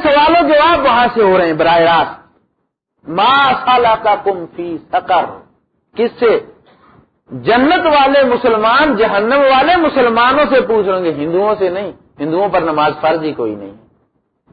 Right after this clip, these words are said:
عیسائیوں سے بھی نہیں۔ مسلمان مسلمان سے پوچھ رہا ہے، "ما سلککم فی سقر؟" تعجب تو اسی لیے ہوگا نا، کافر کے بارے میں تو ہم ذہنی طور پر تیار ہیں کہ جہنم میں جائے گا،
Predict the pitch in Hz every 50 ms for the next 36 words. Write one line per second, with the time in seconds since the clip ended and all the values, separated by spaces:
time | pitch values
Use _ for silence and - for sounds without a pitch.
0 | _ _ _ _ _ _ - 160 156 - - 165 165 180 196 190 180 - 160 147
1 | 120 120 110 104 - - _ _ _ _ _ _ _ _ _ _ _ _ _ _
2 | _ _ _ _ _ _ _ _ _ _ _ _ _ _ _ _ _ _ _ -
3 | 170 170 - 190 185 165 160 165 165 175 196 214 220 220 202 190 - 190 175 156
4 | 156 156 165 196 214 208 - 220 185 - 170 175 - - 196 233 254 202 175 175
5 | 185 214 262 311 - - 247 247 247 240 233 233 233 214 - 196 196 180 143 175
6 | 175 - 175 160 - 226 175 - - - _ - 180 175 175 170 214 214 190 208
7 | 220 220 226 247 240 240 226 202 185 214 247 302 277 - - - - - _ _
8 | _ _ _ _ - 214 214 226 220 214 277 294 262 320 320 277 302 294 302 311
9 | 330 349 339 - 330 330 330 277 320 339 349 359 339 349 349 339 349 349 311 -
10 | 339 330 349 370 392 370 370 330 349 277 294 277 262 254 262 277 277 277 254 220
11 | 262 262 262 311 349